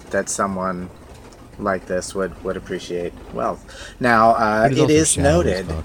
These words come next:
Speaker 2: yeah.
Speaker 1: it is noted that Reggie, being, um, uh, part of his monkhood, uh, wound up, uh, aside from normal monk education, excelling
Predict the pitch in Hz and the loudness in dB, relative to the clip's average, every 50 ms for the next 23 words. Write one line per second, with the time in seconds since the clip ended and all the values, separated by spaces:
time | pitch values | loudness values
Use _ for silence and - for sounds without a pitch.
0 | - - 78 76 78 78 80 80 - - - - - - - 123 - 143 139 135 | -10 -10 -10 -8 -8 -8 -10 -10 -14 -16 -18 -16 -10 -6 -6 -6 -2 0 0 2
1 | 143 135 - 131 135 139 147 135 117 101 90 101 117 117 110 - 113 131 143 147 | 2 0 0 0 0 0 0 2 2 0 0 2 0 0 0 0 2 2 2 2
2 | 120 104 95 90 85 85 98 92 - - - - - - - - - - - 127 | 2 -2 -6 -6 -6 -8 -10 -12 -16 -18 -20 -20 -20 -20 -20 -18 -14 -6 -2 0
3 | 117 113 113 110 107 104 104 104 101 101 101 101 98 95 92 95 98 101 - - | 2 4 2 2 2 0 0 2 4 4 4 4 4 2 0 -4 -8 -8 -10 -6
4 | - 117 107 107 101 104 95 - 104 - - 110 95 101 92 113 123 110 131 127 | -2 0 0 0 0 -2 -4 -8 -8 -2 2 2 2 2 2 -2 -2 -2 0 0
5 | 113 107 107 104 - - 92 90 90 98 107 107 - - - - - - - - | 0 0 0 -4 -6 -6 -6 -6 -6 -6 -8 -10 -16 -18 -18 -18 -18 -12 -4 0
6 | 107 110 110 107 110 110 101 76 - 120 110 113 127 127 123 139 165 170 160 147 | 2 2 2 2 0 0 -2 -4 -6 -8 -6 0 0 2 2 2 0 0 2 0
7 | 127 127 127 - - 104 107 107 113 101 98 101 - - - - - 123 - 147 | 0 0 -2 -4 -4 -4 -2 -2 -2 -4 -6 -12 -12 -10 -8 -6 -4 -2 2 4
8 | 139 139 139 - 135 131 127 127 127 123 120 120 117 117 113 110 107 113 107 98 | 4 2 2 0 -4 0 0 0 0 0 0 0 0 0 0 0 2 0 0 0
9 | 95 98 - - 104 98 92 - - 104 101 107 117 120 - - 107 - - - | -2 -6 -2 0 0 0 0 -2 -4 -4 -4 -4 -4 -6 -6 -6 -6 -4 -4 -4
10 | - - 196 233 226 160 117 98 95 85 85 85 85 | 0 2 4 4 4 2 2 -2 -4 -8 -10 -14 -14